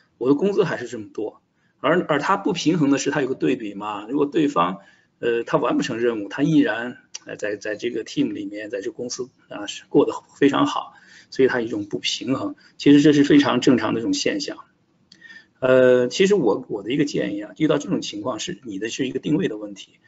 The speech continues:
实际上，实际上在，就像水往低处流，就是说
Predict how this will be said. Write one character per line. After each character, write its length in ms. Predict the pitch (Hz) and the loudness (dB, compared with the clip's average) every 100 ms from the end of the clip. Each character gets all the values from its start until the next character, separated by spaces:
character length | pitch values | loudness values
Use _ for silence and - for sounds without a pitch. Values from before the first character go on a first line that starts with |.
| _ _ | _ _
实 140 | - 180 | 0 2
际 20 | |
上， 240 | 180 165 | 4 4
实 60 | 165 | 4
际 60 | 160 | 4
上 140 | 170 | 4
在， 180 | 165 143 | 4 4
就 160 | 190 | 0
像 180 | 190 170 | 0 0
水 180 | - - | 0 -2
往 160 | 117 - | -2 -4
低 140 | 165 | -4
处 160 | 139 113 | -2 -2
流， 300 | 95 131 135 | -6 -10 -2
就 120 | 143 | 0
是 80 | 139 | 2
说 220 | 151 | 0